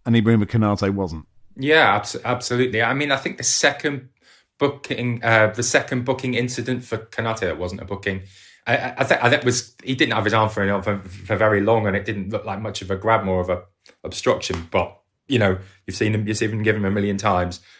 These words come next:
Speaker 2: and it wasn't. Uh, yeah, yeah, you've seen a million, given a million times, and you can completely understand why he should have been sent off in that situation, and he was denying the opportunity for the break. So, um, yeah,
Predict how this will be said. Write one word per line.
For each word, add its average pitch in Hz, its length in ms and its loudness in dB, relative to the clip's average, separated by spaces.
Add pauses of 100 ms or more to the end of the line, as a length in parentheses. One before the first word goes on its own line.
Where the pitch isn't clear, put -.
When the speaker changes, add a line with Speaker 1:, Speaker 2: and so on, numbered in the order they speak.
Speaker 2:
and 104 100 0
it 101 100 0
wasn't. 107 360 4 (420)
Uh, 92 460 4 (680)
yeah, 107 120 -2 (180)
yeah, 90 140 -8
you've 80 120 -10
seen 85 160 -6
a - 20 -4
million, 85 460 -4 (300)
given 95 240 -6
a 87 40 -4
million 90 280 -2
times, 90 280 -4
and 82 80 -8
you 82 60 -10
can 87 100 -10
completely 92 460 -8
understand 87 360 -6
why 85 100 -2
he 85 60 -4
should - 200 -6
have 87 80 -4
been 85 140 -4
sent 87 260 -6
off 92 140 -4
in 90 60 -10
that 82 120 -8
situation, 90 500 -6
and 85 80 -10
he 85 60 -8
was 87 100 -12
denying 87 400 -6
the 82 60 -8
opportunity 82 480 -10
for 80 80 -16
the 82 60 -14
break. 87 260 -4
So, 80 300 -6 (640)
um, 101 400 4
yeah, 107 260 4